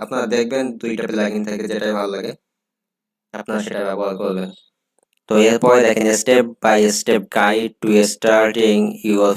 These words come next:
first garden, তারপর একটা দেখেন must have gardening tool, even garden, এই দেখেন এই একটা must have gardening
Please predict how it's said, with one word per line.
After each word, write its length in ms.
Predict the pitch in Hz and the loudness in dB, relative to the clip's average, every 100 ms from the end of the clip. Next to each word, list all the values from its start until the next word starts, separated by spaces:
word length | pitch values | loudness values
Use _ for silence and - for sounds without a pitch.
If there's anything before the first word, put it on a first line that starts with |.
| - | 2
first 300 | 110 110 107 101 | 2 2 -4 0
garden, 380 | 98 98 104 107 139 _ _ _ _ - | 2 2 2 -2 -6 _ _ _ _ -2
তারপর 280 | 104 107 104 | 0 2 2
একটা 140 | 104 - 101 | 2 0 0
দেখেন 220 | 101 107 101 | 0 0 2
must 220 | 110 - 117 | 2 0 -2
have 120 | 107 107 | 0 0
gardening 400 | 101 104 104 104 104 | 2 2 2 0 2
tool, 200 | 110 110 110 107 | 0 0 -2 -2
even 200 | 104 104 104 | -2 0 0
garden, 200 | 98 101 127 | -2 2 4
এই 60 | 117 | 4
দেখেন 180 | 110 120 123 | 2 -2 -2
এই 60 | 120 117 | 0 0
একটা 160 | - 120 110 | 0 2 2
must 220 | 120 - 120 | 2 0 -2
have 120 | 113 107 | 2 2
gardening 440 | 107 113 117 | 2 2 0